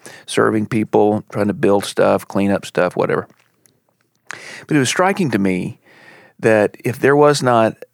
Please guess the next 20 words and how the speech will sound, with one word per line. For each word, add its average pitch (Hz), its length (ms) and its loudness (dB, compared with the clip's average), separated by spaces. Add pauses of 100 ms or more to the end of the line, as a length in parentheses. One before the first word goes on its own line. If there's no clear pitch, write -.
a 107 100 -2
dynamic 110 680 0
local 110 520 2
church - 760 -4 (340)
in 101 140 -2
that 95 200 -2
place, - 480 -4 (640)
whether 101 280 2
it 95 100 -6
be 98 300 0 (200)
foreign 127 480 2
or 113 80 0
domestic, 95 460 -6 (840)
if - 100 -10
there 110 100 2
wasn't 156 440 2 (500)
a - 60 -12
dynamic 117 480 0
local 120 260 0
church, - 500 -10